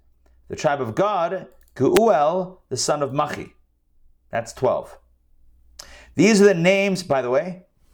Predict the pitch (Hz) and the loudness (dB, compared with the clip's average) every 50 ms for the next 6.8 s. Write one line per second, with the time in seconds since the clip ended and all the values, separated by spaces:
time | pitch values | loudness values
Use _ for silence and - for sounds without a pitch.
0 | _ _ _ _ _ _ - - 117 117 110 113 110 110 120 107 113 110 113 117 | _ _ _ _ _ _ -4 -2 0 0 0 0 0 0 0 0 0 -2 -2 -4
1 | 117 127 113 - 107 101 - - - 110 87 107 110 104 95 92 101 107 98 98 | -4 -8 -8 -6 -8 -8 -8 -6 -4 -2 -2 0 0 -2 -2 -4 -4 -4 -4 -2
2 | 101 107 123 156 180 190 180 - - - _ _ _ _ _ _ _ _ _ _ | -2 -2 -4 -4 -4 -6 -6 -8 -12 -16 _ _ _ _ _ _ _ _ _ _
3 | _ _ _ _ _ _ _ _ _ _ _ _ _ - 131 139 - 120 135 170 | _ _ _ _ _ _ _ _ _ _ _ _ _ -2 0 0 2 2 0 0
4 | 160 - - _ _ _ _ _ - - - - - 139 135 - 131 127 - 131 | -2 -8 -18 _ _ _ _ _ -20 -20 -20 -4 -2 0 2 2 2 2 2 2
5 | 131 127 - - 143 135 127 113 - - - 101 131 127 131 - 165 151 - - | 2 2 2 2 2 2 2 2 0 0 2 4 2 2 4 2 2 0 0 -4
6 | - - - - 110 101 110 151 151 123 113 113 135 151 143 - | -12 -6 -4 -4 0 2 2 4 4 4 2 0 -2 -6 -8 -12